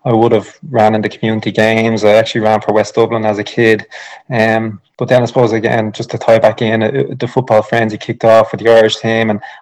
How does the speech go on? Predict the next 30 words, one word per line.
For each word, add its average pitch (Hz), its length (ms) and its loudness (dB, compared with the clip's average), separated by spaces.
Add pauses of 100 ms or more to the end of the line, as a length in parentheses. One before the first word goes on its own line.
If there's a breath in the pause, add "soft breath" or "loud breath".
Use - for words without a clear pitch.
I - 80 -4
kinda 120 400 0 (460 loud breath)
turned 117 340 -2
my 107 140 -2
hand 110 420 0
to, 107 180 2
I - 40 -2
suppose, 104 320 0
to, 101 160 -10
to - 140 -16
football 107 420 2
then, 107 260 2
and 101 160 -2 (260 loud breath)
I 135 40 -6
was 131 80 -6
a - 40 -20 (380)
pretty 123 220 0
handy 110 240 0
football 117 380 2
player, 110 320 4
and 104 120 -2 (380 loud breath)
I 127 60 -2
ended 117 160 -2
up 107 120 -6
doing 110 180 -2
well 117 200 4
at - 60 -2
the 104 60 -2
football, 120 520 2
so 107 420 0